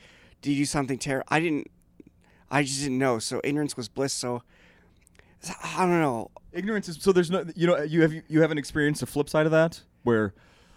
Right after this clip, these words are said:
Speaker 2: "Boy, I wish I would have known about that before
Speaker 1: What do I need?
Speaker 2: it was too late." I don't know what that would be.
Speaker 1: What do I, what do I need it for? Like, I've, uh,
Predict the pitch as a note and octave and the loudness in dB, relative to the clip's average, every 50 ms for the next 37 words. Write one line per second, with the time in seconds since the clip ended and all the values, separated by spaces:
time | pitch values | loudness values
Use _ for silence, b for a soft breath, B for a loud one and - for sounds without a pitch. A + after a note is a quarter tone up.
0 | b b b b _ - A#2 A#2+ G#2+ G#2+ A2+ A2 - B2 A#2 A#2+ B2 B2 B2+ B2+ | b b b b _ 2 4 4 4 4 2 0 0 0 2 2 4 4 4 4
1 | C3 B2+ A#2+ B2+ A#2+ A#2+ C3 A#2 A#2 A2+ - A#2 - - A#2 A2+ A#2 A#2 A#2 A2+ | 4 4 4 4 4 4 4 4 4 4 2 -2 -4 0 0 2 2 2 2 0
2 | A2+ G2+ - _ _ _ - - F3 G#3+ G#3 G3+ G3 F#3+ F#3+ F3+ F3+ F3+ E3+ D3+ | -2 -4 -8 _ _ _ -6 -2 2 2 4 4 4 4 4 2 2 0 0 0
3 | D3+ C3+ - - - - E3 D#3+ D#3+ E3+ E3+ E3+ E3+ E3 D3+ - C3 C3 C3+ C3+ | -2 -6 -8 -8 -4 -2 -2 0 2 4 4 4 4 2 0 -2 -2 -2 -2 -2
4 | C3 B2+ C3 - B2+ A#2 A2+ G#2+ G#2 G2+ F#2 E2+ E2 E2+ - D#3+ F3 G#3 G#3 G3 | -2 -2 -2 -2 -4 -6 -6 -6 -8 -10 -10 -12 -16 -14 -4 -2 0 2 2 2
5 | E3 G2+ - F3+ F#3 E3+ F3+ G#3+ A3 G#3 G#3 G3+ G3 G3+ G3+ F#3 F3+ D#3 - - | 0 0 0 -2 -2 0 0 0 0 2 2 0 0 -2 -4 -6 -8 -10 -8 -6
6 | D3+ C#3+ A2 G#2+ G#2 - b b b b b b b b b - - D3 C#3+ C3+ | -4 -4 -4 -6 -8 -14 b b b b b b b b b -8 -4 -4 -4 -4
7 | - - - C#3+ C#3 A#2+ A#2+ - - - - - - D3 D3 C#3 C#3 C3+ | -6 -6 -4 -4 -4 -4 -8 -12 -20 -20 -12 -6 -4 -2 0 0 0 -2